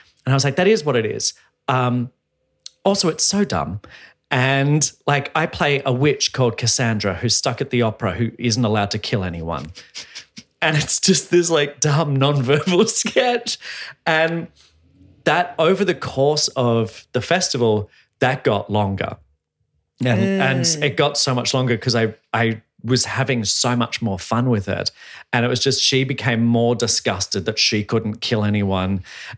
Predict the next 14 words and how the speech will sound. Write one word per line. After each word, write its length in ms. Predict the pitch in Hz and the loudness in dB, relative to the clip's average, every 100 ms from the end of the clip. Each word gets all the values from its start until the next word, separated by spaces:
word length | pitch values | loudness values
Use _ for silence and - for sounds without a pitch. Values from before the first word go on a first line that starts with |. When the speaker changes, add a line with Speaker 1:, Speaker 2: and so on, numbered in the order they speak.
| - | -4
Speaker 1:
as, 280 | 113 117 120 | 0 2 2
like, 200 | 117 - | 0 -2
the 80 | |
festival 460 | - 117 113 117 113 | -4 0 -2 0 0
went 180 | 110 107 | 2 2
on. 140 | 113 | 0
And 140 | 104 107 | 0 -2
it 120 | - | -2
went 260 | 123 147 - | -2 -2 -4
from, 180 | 160 | -4
like, 380 | 143 117 107 - _ - - - | 0 0 -2 -6 _ -20 -20 -4
I 100 | 123 | 0
would 160 | 123 131 | 2 2
say 320 | - 151 160 | 0 0 -2